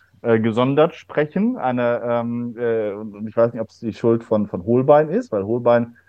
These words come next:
was ich von ihm gelesen hab, ist ebenfalls gute Grundidee, aber so der, der letzte Kniff fehlt.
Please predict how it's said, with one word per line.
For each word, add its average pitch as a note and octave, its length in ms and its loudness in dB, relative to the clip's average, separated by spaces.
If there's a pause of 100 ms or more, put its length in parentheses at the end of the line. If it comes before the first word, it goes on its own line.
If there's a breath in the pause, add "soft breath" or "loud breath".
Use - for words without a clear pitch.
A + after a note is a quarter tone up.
(140 loud breath)
was A2+ 140 -6
ich - 40 -20
von A#2+ 120 -6
ihm A#2+ 120 0
gelesen B2+ 320 2
hab, A#2+ 240 0
ist G#2+ 160 -10
ebenfalls D3 640 0
gute C3 240 -8
Grundidee, C#3+ 600 -2
aber C3 320 2
so D3+ 140 0
der, C#3 200 4
der C3+ 100 -4
letzte D3 300 -6 (100)
Kniff A#3 380 0
fehlt. C3+ 420 2